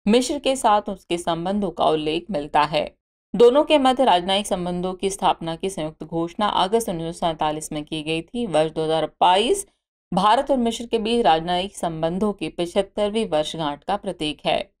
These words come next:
मिस्र और भारत के बीच सौहार्दपूर्ण रक्षा संबंध है, जिसके तहत भारत और मिस्र की वायुसेनाओं के बीच पहला ज्वाइंट टैक्टिकल एयर एक्सरसाइज डेजर्ट वॉरियर दो हज़ार इक्कीस में आयोजित किया गया था।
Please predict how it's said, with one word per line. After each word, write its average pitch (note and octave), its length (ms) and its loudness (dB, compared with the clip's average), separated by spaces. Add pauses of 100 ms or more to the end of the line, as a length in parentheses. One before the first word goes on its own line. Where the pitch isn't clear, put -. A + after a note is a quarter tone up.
मिस्र D#3 300 -8
और D3 140 -2
भारत D#3 400 -4
के E3 120 -2
बीच G3 240 -6
सौहार्दपूर्ण D#3+ 680 -4
रक्षा D3 280 -6
संबंध E3 520 -4
है, C#4 100 2 (420)
जिसके B3+ 240 2
तहत C4+ 240 2
भारत A3+ 400 2
और G3+ 120 0
मिस्र G3+ 320 -8
की G#3 140 -4
वायुसेनाओं E3+ 600 0
के F3+ 160 -6
बीच E3+ 240 -6 (100)
पहला F#3+ 320 2
ज्वाइंट D#3+ 360 -2
टैक्टिकल F3+ 580 0
एयर F#3+ 260 2
एक्सरसाइज E3 640 0
डेजर्ट D3+ 440 0
वॉरियर F3+ 480 0 (320)
दो G#3 200 6
हज़ार A3+ 360 2
इक्कीस G3+ 420 -4
में D#3+ 80 -2
आयोजित D#3 340 -4
किया D3+ 220 2
गया D3+ 220 2
था। D3+ 220 0